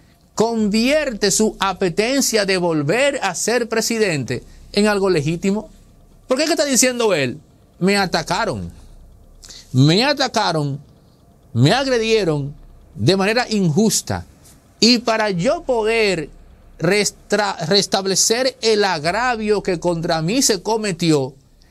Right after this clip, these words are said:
yo necesito volver a ser presidente. No es un asunto, digamos, de, de egoísmo,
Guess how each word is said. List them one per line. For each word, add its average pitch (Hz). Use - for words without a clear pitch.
yo 220
necesito 226
volver 165
a 151
ser 165
presidente. 123
No 180
es 262
un 226
asunto, 233
digamos, 180
de, 160
de 175
egoísmo, 160